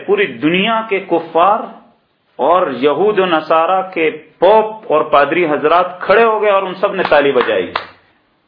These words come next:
اور ابن باز کو آفرین کہا۔ بھئی، جس کام سے کفار خوش ہوتے ہیں، آپ اس کام کو اسلام کے مفاد میں سمجھتے ہیں؟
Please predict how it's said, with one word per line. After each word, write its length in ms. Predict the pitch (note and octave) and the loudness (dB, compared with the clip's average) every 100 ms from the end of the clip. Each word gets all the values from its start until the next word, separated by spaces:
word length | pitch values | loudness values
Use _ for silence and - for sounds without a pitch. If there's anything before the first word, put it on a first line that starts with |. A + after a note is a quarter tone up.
| - | -6
اور 80 | A#2+ | -2
ابن 220 | A#2+ A#2+ | -2 0
باز 280 | A2 B2+ - - | 0 0 -2 -10
کو 140 | - B2 - | -6 -4 0
آفرین 480 | G#2+ G#2 G#2+ G#2 F#2 | 0 0 -4 -6 -6
کہا۔ 280 | F#2 D#2+ D#2+ - - _ _ _ _ _ _ _ - | -4 -4 -6 -10 -20 _ _ _ _ _ _ _ -6
بھئی، 160 | F#3 G3+ | -6 -4
جس 200 | C#3 - | -10 -6
کام 220 | - D3 | -4 -4
سے 120 | D#3+ D3 | -4 -8
کفار 360 | A2+ A2 C#3 D3 | -8 -4 0 0
خوش 260 | - C3 - | -2 -8 -6
ہوتے 240 | G2+ - | -6 -6
ہیں، 80 | C3 | -6
آپ 180 | D3+ D3+ | -6 -8
اس 100 | D3 | -8
کام 220 | - E3+ | -4 -4
کو 120 | E3 | -6
اسلام 320 | D#3 D#3 E3 F#3+ | -8 -4 -4 -6
کے 80 | G3+ | -10
مفاد 320 | G3 G3 G3+ | -4 -4 -4
میں 80 | G3+ | -8
سمجھتے 380 | G3+ G3 - | -12 -14 -14
ہیں؟ 80 | A#3 | -14